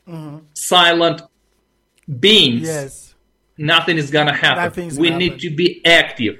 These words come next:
Speaker 2: We need to speak with people. We need to share. We need to be the messengers. There was a great person who actually lived in South Africa. His name is Mahatma Gandhi.
Speaker 1: Mm-hmm.
Speaker 2: Before he moved, uh, to learn from his, uh, grandfather,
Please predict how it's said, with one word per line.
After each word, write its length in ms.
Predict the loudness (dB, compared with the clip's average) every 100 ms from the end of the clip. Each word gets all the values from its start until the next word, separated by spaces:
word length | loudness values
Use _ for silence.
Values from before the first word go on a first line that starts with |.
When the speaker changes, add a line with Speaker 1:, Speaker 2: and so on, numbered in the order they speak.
| -12
Speaker 2:
We 220 | 0 0 2
need 300 | 0 -2 0
to 100 | 0
speak 380 | 0 0 0 2
with 260 | 2 2 2
people. 320 | -2 0 -2
We 120 | -2
need 220 | -4 -4 -2
to 120 | -2
share. 340 | 0 2 4
We 160 | 4 2
need 180 | 0 0
to 60 | 0
be 140 | 0
the 180 | 2 0
messengers. 840 | 2 2 2 -4 -6 -6 -6 -12 _ _ 2
There 200 | 6 6
was 180 | 6 4
a 60 |
great 380 | 2 4 2 2
person 320 | 2 2 -2
who 180 | -4 -2
actually 380 | 0 0 0 2
lived 240 | 2 2 -2
in 120 | -6
South 380 | -2 0 0 2
Africa. 440 | 2 2 0 -2
His 240 | 0 -2 -2
name 200 | -2 -2
is 140 | -2
Mahatma 480 | -2 0 0 0 -2
Gandhi. 480 | 2 2 0 -6 -6
Speaker 1:
Mm-hmm. 160 | -12 -2
Speaker 2:
Before 360 | -2 2 0
he 180 | 2 -2
moved, 360 | 0 0 0 -4 _ _ _ 0
uh, 240 | 2 2
to 460 | -2 -2 0 2 0
learn 360 | 0 0 0
from 180 | -2 -8 -4
his, 320 | -4 -4 -4
uh, 360 | 0 2 4 2
grandfather, 800 | 0 0 0 0 -2 0 -4